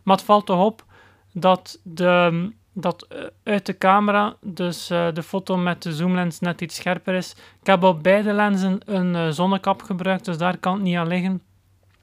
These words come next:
Ik geloof dat, eh, de frontlenselementen, ik denk dat ze ongeveer even groot zijn. Ze, ja, de grootte van de lenzen op zich, die zoomlens is een pak groter wel, hè.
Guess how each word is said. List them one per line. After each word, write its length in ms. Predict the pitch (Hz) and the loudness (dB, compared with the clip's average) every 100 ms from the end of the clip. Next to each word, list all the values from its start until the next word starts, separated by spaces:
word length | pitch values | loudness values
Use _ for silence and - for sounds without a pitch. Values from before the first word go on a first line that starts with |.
| _ | _
Ik 300 | _ _ - | _ _ -8
geloof 520 | 180 170 175 175 160 | -4 0 0 0 -2
dat, 260 | 156 175 165 - | -2 -2 -2 -6
eh, 320 | 180 175 175 160 - - - _ _ _ - | -2 0 0 -4 -12 -20 -20 _ _ _ -14
de 320 | 170 170 165 | -6 -2 -2
frontlenselementen, 1500 | - - 190 190 185 190 196 190 226 196 185 185 196 185 196 | -4 -6 -2 -2 -2 -2 -2 -2 -4 -4 -2 0 -2 -2 -4
ik 80 | 180 | -2
denk 160 | 175 | 0
dat 140 | 170 156 | 0 0
ze 60 | |
ongeveer 280 | 156 147 160 | -2 -2 -2
even 280 | 165 160 156 | -4 -4 -6
groot 260 | 160 165 - | -6 -6 -8
zijn. 200 | 165 156 | -8 -2
Ze, 100 | 170 | 2
ja, 200 | 180 - - - - | 2 0 -14 -20 -6
de 120 | 180 | -2
grootte 300 | 180 220 214 | 0 0 2
van 160 | 196 185 | 2 2
de 100 | 175 | 2
lenzen 360 | 202 233 214 | 2 0 -2
op 140 | 226 - | -4 -4
zich, 340 | 247 196 190 | -4 -4 -2
die 140 | 180 | -2
zoomlens 360 | 165 214 214 190 | 0 2 2 0
is 100 | 185 | -2
een 100 | 175 | -2
pak 220 | 185 - | -2 -2
groter 420 | 185 160 147 - | -4 -4 -4 -6
wel, 160 | 160 | -6
hè. 100 | 156 | -6